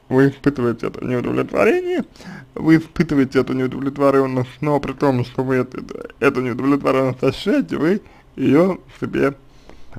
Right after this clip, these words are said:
подавляете. Вот понимаете, э, есть э, в,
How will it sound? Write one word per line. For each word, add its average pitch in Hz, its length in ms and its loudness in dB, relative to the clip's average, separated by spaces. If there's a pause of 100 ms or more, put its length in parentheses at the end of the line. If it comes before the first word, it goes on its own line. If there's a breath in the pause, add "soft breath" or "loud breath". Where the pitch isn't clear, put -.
(420)
подавляете. 135 580 8 (2750 soft breath)
Вот 151 180 4
понимаете, 214 520 6
э, 156 380 8
есть 233 480 6 (1700)
э, 127 280 4
в, 139 680 6